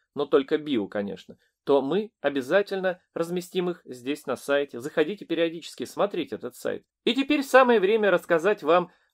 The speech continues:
о заказах, да, ну то есть как вы можете их сделать. Всё очень просто. Заходите на наш сайт надгар точка нет.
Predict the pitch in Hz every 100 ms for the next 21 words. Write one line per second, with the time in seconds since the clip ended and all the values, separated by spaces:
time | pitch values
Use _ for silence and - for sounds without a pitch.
0 | _ 143 160 - - 120 156 - 113 104
1 | - - - 226 180 208 196 - 214 226
2 | 175 151 165 156 143 127 139 277 269 247
3 | 196 180 - 127 156 - 220 220 208 180
4 | 147 135 - 165 190 151 139 117 127 139
5 | - 110 - 127 135 135